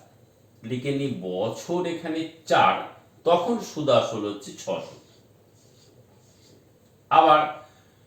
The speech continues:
পরের ক্ষেত্রে কত বছর, সেটা হচ্ছে আট, সেক্ষেত্রে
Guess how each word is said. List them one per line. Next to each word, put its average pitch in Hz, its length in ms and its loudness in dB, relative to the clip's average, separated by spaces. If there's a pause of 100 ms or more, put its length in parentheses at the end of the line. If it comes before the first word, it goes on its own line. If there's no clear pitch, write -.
(240)
পরের 180 360 6
ক্ষেত্রে 202 320 -2 (420)
কত 160 200 -2 (200)
বছর, 156 380 -2 (760)
সেটা 127 260 -4
হচ্ছে 131 260 -6 (600)
আট, - 320 4 (480)
সেক্ষেত্রে 185 420 -4